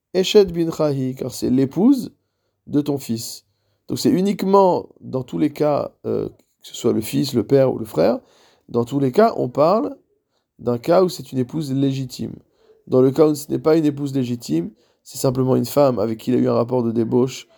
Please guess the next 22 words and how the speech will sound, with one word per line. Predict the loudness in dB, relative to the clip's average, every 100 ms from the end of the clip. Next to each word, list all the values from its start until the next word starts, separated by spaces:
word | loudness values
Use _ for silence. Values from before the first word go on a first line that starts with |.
| _ -12
soit | -4 -4
qu'il | -2 0
l'a | 2
violée, | 2 2 2 0
soit | -2 -4
qu'il | -4 -4
l'ait | -4
séduite, | -4 -8 -4 -4 -4 _ _ _ -8
alors | 0 2
cela | 2 0 0
n'entraîne | -2 -4 -4
pas | 0 2 0 -6 _ _ -6
une | -4
interdiction | 0 -2 -2 -6 -4
de | 0
mariage | 0 2 2 0 -2
pour | -4 -2 -2 -4
les | -8
proches | -2 0 0
de | -2
la | -4
personne | -4 -2 0 0